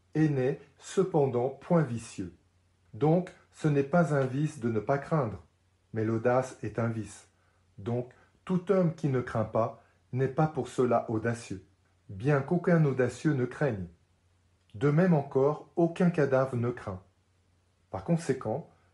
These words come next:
puisque l'exemption de la crainte est commune à l'homme parfaitement heureux, à l'audacieux et au cadavre, mais que le premier la possède par la tranquillité de l'âme, l'audacieux par la témérité,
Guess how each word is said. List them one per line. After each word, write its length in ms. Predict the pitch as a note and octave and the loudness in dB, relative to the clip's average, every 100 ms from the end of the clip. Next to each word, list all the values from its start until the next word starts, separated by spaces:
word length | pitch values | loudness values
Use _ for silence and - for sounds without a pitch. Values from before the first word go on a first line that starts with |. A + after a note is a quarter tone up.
| _ | _
puisque 300 | - A2+ - | -12 -12 -4
l'exemption 760 | A#2 B2+ F#3 C#3 E3 - - D3+ | 0 2 0 2 0 0 0 2
de 100 | C3+ | 4
la 140 | A#2+ | 2
crainte 340 | - C3+ B2+ | 0 -2 0
est 120 | A2+ - | -4 0
commune 380 | C#3 C#3 C#3 | 0 2 0
à 80 | G#2+ | 0
l'homme 280 | A2 A2+ A2 | 0 -2 -4
parfaitement 560 | - C#3 C#3+ C#3 B2 A2+ | -4 -2 -2 -2 -2 -2
heureux, 400 | G2 G2+ - _ _ _ | -2 -6 -6 _ _ _
à 100 | A2+ | -4
l'audacieux 720 | A2+ C3+ C3+ C3 - D3 C#3+ - | 0 2 2 0 -2 -2 -2 -2
et 100 | G#2 | -4
au 80 | G2 | -2
cadavre, 640 | - C3 A2 A2 C#3+ D#3 _ _ _ _ _ _ | 0 0 2 -2 -2 -6 _ _ _ _ _ _
mais 140 | C#3 | -4
que 100 | D3 | 0
le 180 | D#3+ D#3 | 0 0
premier 360 | - E3+ E3 E3+ | 0 4 4 4
la 120 | B2+ | 2
possède 580 | - C#3 - C#3+ C3+ - | 2 0 2 0 0 -4
par 160 | G2+ | -2
la 120 | G#2 G2 | -2 -4
tranquillité 640 | - C#3+ - B2 B2 B2 | -4 -4 -4 -8 -4 -4
de 100 | A2 | -2
l'âme, 360 | G2 F#2+ A2 D#3 _ _ _ _ _ _ _ | -2 -2 -6 -10 _ _ _ _ _ _ _
l'audacieux 720 | - C#3+ D3 D3+ - - D3+ C#3+ | -4 -2 0 0 -2 -2 -2 0
par 160 | A#2 G#2+ | -2 -2
la 120 | F#2+ | -6
témérité, 880 | - D#3 D3 C#3 A#2+ - A2 - | -2 0 2 0 -6 -4 -6 -6